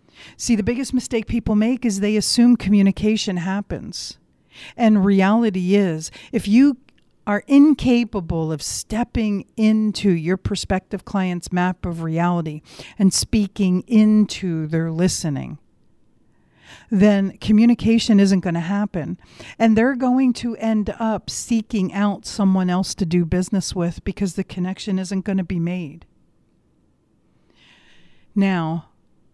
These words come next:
when I talk about being passionate,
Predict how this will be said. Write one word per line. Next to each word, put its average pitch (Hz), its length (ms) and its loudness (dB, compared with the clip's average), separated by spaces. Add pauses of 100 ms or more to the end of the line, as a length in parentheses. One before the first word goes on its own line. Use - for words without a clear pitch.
when 208 160 0
I 247 160 0
talk 208 420 -10
about 175 440 -14 (480)
being 196 360 2
passionate, 165 840 -4